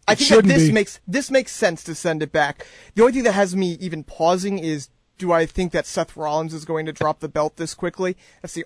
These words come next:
Speaker 1: only reason I'm pausing. But you could have Seth Rollins just win the U S title from Jinder if they really wanna go that route. So, yeah, I'm, I'm, I'm picking Jinder too.
Speaker 2: Um, let's,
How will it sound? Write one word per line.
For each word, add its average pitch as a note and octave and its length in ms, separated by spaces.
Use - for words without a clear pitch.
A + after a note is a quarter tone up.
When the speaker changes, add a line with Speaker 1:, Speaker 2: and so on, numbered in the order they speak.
Speaker 1:
only G#3 300
reason F#3 280
I'm F3 120
pausing. F#3+ 500
But G#3 100
you G#3 40
could A3 100
have F3 160
Seth - 220
Rollins D3 220
just C#3+ 140
win D3 120
the C#3 60
U C#3 140
S C3+ 120
title D3 260
from D3 220
Jinder C#3 400
if C3 100
they D3 120
really D#3 260
wanna D3 260
go C#3+ 220
that D3+ 220
route. D3+ 320
So, F3 300
yeah, F#3+ 240
I'm, - 120
I'm, D#3 280
I'm D#3 120
picking D#3 220
Jinder D3+ 260
too. F3+ 180
Speaker 2:
Um, E3 420
let's, F3+ 440